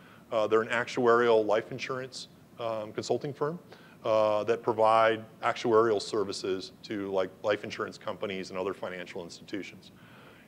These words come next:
And what they basically built out is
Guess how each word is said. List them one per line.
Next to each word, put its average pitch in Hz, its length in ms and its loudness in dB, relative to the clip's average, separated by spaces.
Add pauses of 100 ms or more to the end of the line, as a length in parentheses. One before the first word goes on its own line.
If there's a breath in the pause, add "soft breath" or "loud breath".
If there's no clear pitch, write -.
And 117 380 0
what 156 180 2
they 160 160 4
basically 139 540 2
built 113 320 -2
out 135 380 6
is 110 540 -2